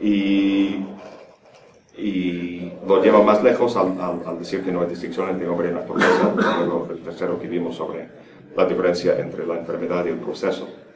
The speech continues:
Am, el deseo hace fluir, fluye y corta. Así lo, lo describe el, la primera síntesis.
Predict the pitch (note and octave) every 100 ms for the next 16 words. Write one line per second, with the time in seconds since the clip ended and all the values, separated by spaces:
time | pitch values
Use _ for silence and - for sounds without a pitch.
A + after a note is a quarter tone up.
0 | - - - - - - - - F#2 F2+
1 | F2 E2+ E2+ - - - - - - -
2 | - - - - - - - _ _ _
3 | _ _ _ - - _ _ - - -
4 | - - - E2+ - A#2+ B2 A#2+ A#2+ -
5 | A2 C#3+ E3 - - - - - C3+ C3+
6 | C3 - - - F#2 - - - - -
7 | - - - - - F#2 F#2 F2 - -
8 | - F2 - - F2+ D#2+ - - - -
9 | - - - - - - - - - F2+
10 | F2+ F2 E2+ F#2 F#2+ G2 F#2+ G#2+ - F#2
11 | - - -